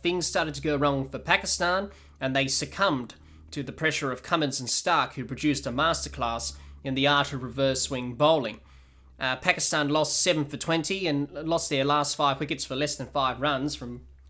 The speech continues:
five for two hundred and sixty-four to be bowled out for two hundred and sixty-eight. Uh, no batsman from Pakistan couldn't stay in and show any fight or resistance with the bat at all in this first innings when the batting collapse happened.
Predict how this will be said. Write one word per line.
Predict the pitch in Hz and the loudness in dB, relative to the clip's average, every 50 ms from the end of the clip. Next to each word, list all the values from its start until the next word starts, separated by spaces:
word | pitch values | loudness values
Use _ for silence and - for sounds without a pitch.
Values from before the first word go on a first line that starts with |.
| - - | -8 0
five | 175 175 180 185 - | 2 2 2 2 0
for | 156 | -4
two | 139 - 170 165 | -6 -4 -2 -2
hundred | 151 143 135 139 | -2 -2 -2 -2
and | 135 135 131 131 | -2 -2 -2 -4
sixty-four | - 156 135 - 143 131 - - 151 143 135 131 | -6 -8 -8 -8 -10 -10 -4 -2 -2 0 0 -2
to | 131 131 | -6 -6
be | 131 127 123 120 - - - - - _ | -6 -6 -6 -6 -12 -20 -20 -20 -20 _
bowled | - 156 160 160 151 | 0 2 2 4 4
out | 151 151 143 147 - | 4 2 2 0 -4
for | - | -10
two | - 156 156 | -4 -2 0
hundred | 147 139 139 - 139 | 0 0 -2 -4 -6
and | 131 127 127 | -6 -6 -6
sixty-eight. | - - 151 - - - 131 123 135 139 127 113 135 139 - - - - - - _ _ _ _ - | -6 -8 -8 -10 -10 -10 -6 -2 -2 -2 -2 -2 -6 -10 -14 -18 -20 -20 -20 -20 _ _ _ _ -6
Uh, | 139 135 139 | -4 -2 0
no | 147 165 190 202 | 4 4 4 4
batsman | 196 - 190 170 165 - - - 170 151 143 135 | 4 4 2 2 2 2 -2 -2 0 -2 -2 -2
from | 139 143 131 - | -4 -6 -8 -6
Pakistan | - 180 185 180 156 - - - 151 147 147 147 143 | -4 -4 -4 -4 -4 -8 -6 -4 -2 0 0 0 -2
couldn't | 143 - 170 156 143 | -2 -2 -2 -2 0
stay | 139 - - 139 131 135 151 165 | -2 -2 -2 -2 0 0 0 0
in | 175 170 | 0 0
and | 151 135 135 139 | -2 -2 -2 -4
show | - - 147 139 | -2 -2 0 0
any | 143 151 147 135 | 0 0 0 -2
fight | 135 - 160 143 147 139 139 | -2 0 0 0 0 0 -2
or | 127 | -8
resistance | 120 123 117 - 170 160 143 - 151 135 120 - - | -8 -6 -4 -2 -2 -2 -2 -2 -4 -4 -6 -6 -8
with | 135 123 - | -10 -12 -12
the | 113 | -4
bat | - 143 143 139 139 - - | -2 -2 -2 -2 -4 -8 -10
at | 143 135 139 | -10 -6 0
all | 147 175 190 175 143 120 - - - - - - - _ _ | 2 4 4 4 2 0 -2 -10 -20 -20 -20 -20 -20 _ _
in | - 143 135 135 | -6 -4 -2 0
this | 139 131 135 - | 0 0 -2 -2
first | - 143 139 139 131 - 151 | -2 -2 -2 -2 -2 -2 0
innings | 143 143 143 143 135 139 - | 0 2 2 0 0 0 0
when | 143 139 135 | 0 0 0
the | 127 | 0
batting | 113 143 139 135 135 127 | 2 0 0 0 0 -4
collapse | - - 135 127 127 - - - - - - | -6 -4 -4 -4 -2 -2 -6 -8 -8 -10 -2
happened. | - 180 196 190 - 123 113 127 170 - | 0 0 0 0 -2 -8 -6 -6 -8 -8